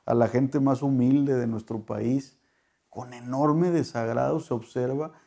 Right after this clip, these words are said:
que el setenta y cuatro por ciento de los contratos registrados en Compranet se hicieron por adjudicación directa, es decir, sin licitación pública, como informó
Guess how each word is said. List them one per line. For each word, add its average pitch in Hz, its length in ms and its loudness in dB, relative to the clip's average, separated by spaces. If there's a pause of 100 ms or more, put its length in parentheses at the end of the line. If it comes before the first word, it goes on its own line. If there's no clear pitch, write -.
que - 100 -2
el 113 80 0
setenta 113 460 -2
y 110 40 0
cuatro 135 380 0
por 139 160 -2
ciento 143 600 -2 (200)
de 127 120 2
los 113 160 0
contratos 127 580 -4
registrados 131 640 -4
en 143 100 -2
Compranet 113 760 -6 (280)
se - 160 -8
hicieron 147 500 -2
por 156 180 -2
adjudicación 127 760 -2
directa, 175 400 -2
es 139 80 -2
decir, 151 320 0 (180)
sin 135 260 4
licitación 120 600 0
pública, 196 720 -6
como 131 260 2
informó 131 720 0